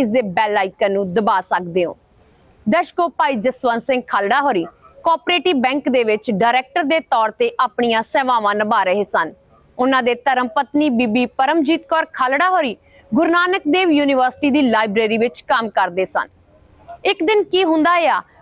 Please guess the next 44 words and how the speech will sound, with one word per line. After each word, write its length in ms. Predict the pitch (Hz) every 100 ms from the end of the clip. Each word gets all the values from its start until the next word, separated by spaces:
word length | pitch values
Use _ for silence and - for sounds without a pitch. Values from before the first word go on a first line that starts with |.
| -
ਭਾਈ 140 | 330 294
ਜਸਵੰਤ 480 | 254 254 269 247 240
ਸਿੰਘ 220 | 277 269
ਖਾਲੜਾ 380 | 254 233 226 262
ਹੋਰਾਂ 240 | 262 254 247
ਦੇ 120 | 262
ਦੋ 300 | 185 214 277
ਕੁਲੀਗ 360 | - 277 233 156 _ _ -
ਜੋ 180 | 185 320
ਡਾਇਰੈਕਟਰ 560 | 254 - 220 - 359
ਸਨ, 300 | 370 381 285 190 - - -
ਉਹ 120 | - 359
ਗਾਇਬ 300 | 302 302 277
ਹੋ 120 | 247
ਜਾਂਦੇ 420 | 208 190 175 175 170
ਹੈ। 60 | - - - - - - -
ਪਤਾ 240 | 262 285 294
ਲੱਗਦਾ 320 | 240 233 320
ਹੈ 100 | 330
ਕਿ 200 | - 359 -
ਉਹਨਾਂ 260 | 330 403 370
ਵਿੱਚੋਂ 320 | 302 - 370 -
ਪਿਆਰਾ 300 | 302 262 339
ਸਿੰਘ 200 | - 403 339
ਜੋ 180 | 294 254
ਸੀ, 260 | - 185 - _ _
ਉਹਨਾਂ 320 | - 339 339 359
ਨੂੰ 120 | 359 196
ਯੂ 100 | 240 -
ਪੀ 100 | 349
ਤੋਂ 140 | 349 359
ਲਿਆਂਦਾ 400 | 339 240 233 311
ਗਿਆ 260 | 294 214 185 _ 359
ਤੇ 80 | 381 -
ਝੂਠੇ 340 | 381 - 359
ਪੁਲਿਸ 360 | 427 359 359 320
ਮੁਕਾਬਲੇ 500 | 294 - 254 254 294
ਦੇ 140 | 247
ਵਿੱਚ 260 | 233 233 - -
ਉਹਨਾਂ 240 | 285 294
ਨੂੰ 120 | 294 240
ਮਾਰ 220 | 190 214
ਦਿੱਤਾ 320 | 269 330 370 349
ਗਿਆ 260 | 294 185